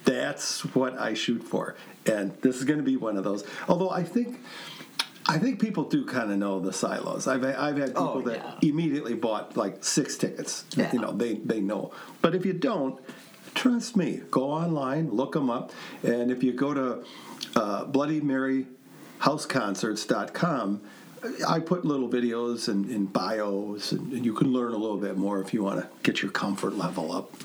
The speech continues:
Speaker 2: And, you know, if that isn't enough to buy a ticket, you make up a huge batch of Bloody Marys with, uh, Field Notes vodka, and that is included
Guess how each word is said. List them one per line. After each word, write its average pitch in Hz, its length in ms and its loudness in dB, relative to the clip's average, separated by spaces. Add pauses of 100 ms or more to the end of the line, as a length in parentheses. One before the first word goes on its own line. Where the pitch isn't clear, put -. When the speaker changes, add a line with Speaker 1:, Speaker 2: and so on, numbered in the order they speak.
Speaker 2:
And, 165 180 4
you 180 80 2
know, 156 140 0
if 147 140 -4
that 156 220 2
isn't 117 240 -2
enough 98 320 -2
to 107 60 -2
buy 104 220 0
a 101 60 -4
ticket, - 460 -2 (200)
you 143 320 2
make 143 240 0
up 113 280 -2
a 110 120 2
huge - 680 0
batch 101 380 0
of 107 200 0
Bloody 107 300 2
Marys 107 480 0
with, 143 420 0 (640)
uh, 113 180 4
Field 185 260 2
Notes 127 240 -2
vodka, 107 560 0
and 120 420 2
that 190 260 2
is 156 220 -2
included 160 920 0